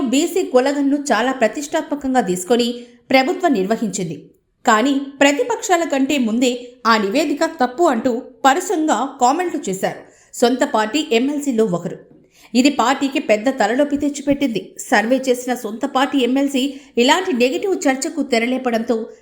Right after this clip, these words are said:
చేసిన పనులు చెప్పుకోవడం పార్టీకి తలకు మించిన భారంగా మారింది అన్న అభిప్రాయం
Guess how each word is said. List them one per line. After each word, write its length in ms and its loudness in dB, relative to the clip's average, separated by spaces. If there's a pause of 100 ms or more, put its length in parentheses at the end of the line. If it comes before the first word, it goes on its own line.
(140)
చేసిన 380 2
పనులు 340 0 (100)
చెప్పుకోవడం 640 2 (300)
పార్టీకి 480 0
తలకు 340 -4
మించిన 360 -2 (120)
భారంగా 440 0
మారింది 480 0
అన్న 200 0
అభిప్రాయం 580 0